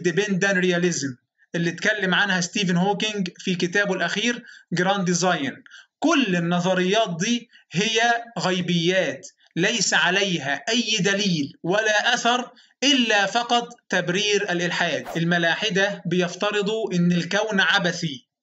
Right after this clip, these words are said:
على الرغم من أن العلم بينطلق من مقدمة أن الكون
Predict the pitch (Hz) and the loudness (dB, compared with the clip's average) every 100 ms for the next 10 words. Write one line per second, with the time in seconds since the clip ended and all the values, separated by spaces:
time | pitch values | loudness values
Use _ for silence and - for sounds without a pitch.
0 | _ - - 170 180 175 196 240 208 208 | _ -12 -4 0 0 0 0 0 -2 -8
1 | - 175 175 175 240 226 214 175 226 196 | -2 2 2 2 0 0 0 2 2 0
2 | 147 139 - - 180 185 190 180 220 240 | -4 -8 -18 -8 -2 2 2 2 2 2
3 | 247 - - 196 240 226 220 196 180 156 | 0 -4 -6 0 0 0 -2 -2 -2 -2
4 | 202 214 - - - - 220 254 233 226 | 2 0 0 -16 -20 -6 -2 0 2 0
5 | 196 - 233 202 165 | -2 0 0 2 -2